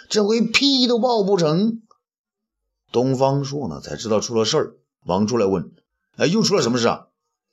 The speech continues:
？”“我拿着你的药方啊，见了皇上，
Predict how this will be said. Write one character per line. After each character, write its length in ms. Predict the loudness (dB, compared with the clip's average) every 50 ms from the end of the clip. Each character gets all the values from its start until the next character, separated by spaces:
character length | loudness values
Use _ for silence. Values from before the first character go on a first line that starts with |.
| -20 -20 -20 -20 -20 -20 _ _
？”“我 120 | -2 0
拿 340 | 2 2 0 2 2 0 0
着 120 | 0 2
你 140 | 2 2 2
的 100 | 0 0
药 300 | 0 0 0 0 0 0
方 320 | -2 0 0 0 0 2 2
啊， 140 | 2 2 0
见 200 | 2 0 0 2
了 140 | 2 2
皇 400 | 2 2 2 2 2 2 2 2
上， 280 | 0 0 -2 -2 -6 _